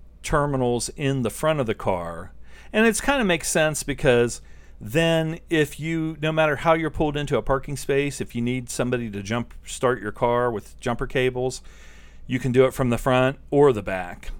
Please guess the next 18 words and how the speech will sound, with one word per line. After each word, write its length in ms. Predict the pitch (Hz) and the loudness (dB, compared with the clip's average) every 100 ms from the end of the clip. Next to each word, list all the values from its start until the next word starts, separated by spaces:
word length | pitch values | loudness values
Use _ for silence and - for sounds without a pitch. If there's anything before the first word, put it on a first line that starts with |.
| - - - - - | -14 -16 -18 -20 0
Um, 640 | 131 123 117 117 113 113 - - - - - - - | 4 6 6 2 0 -6 -14 -20 -20 -20 -20 -18 -4
and, 340 | 143 135 127 | -2 0 2
um, 440 | 123 113 110 107 113 - - - - - - - - - | 2 2 0 -6 -16 -20 -20 -20 -20 -20 -20 -20 -20 -12
but 180 | 127 143 | 0 0
the 60 | 147 | 0
thing 300 | - 170 165 | -2 0 2
is, 420 | 220 190 180 - | 2 2 2 0
you 60 | 165 | -2
know, 140 | 143 | -2
just 200 | 143 - | -4 -2
about 200 | 143 139 | 2 2
everything 300 | 143 139 143 | 2 0 0
on 120 | 131 | 2
that 120 | 131 | 0
fucking 300 | 120 135 135 | 0 -2 -2
car 300 | 117 165 170 | 0 2 2
is 120 | 117 104 | 0 -2
electric. 680 | 104 147 - 95 104 - | -2 -2 -4 -10 -10 -14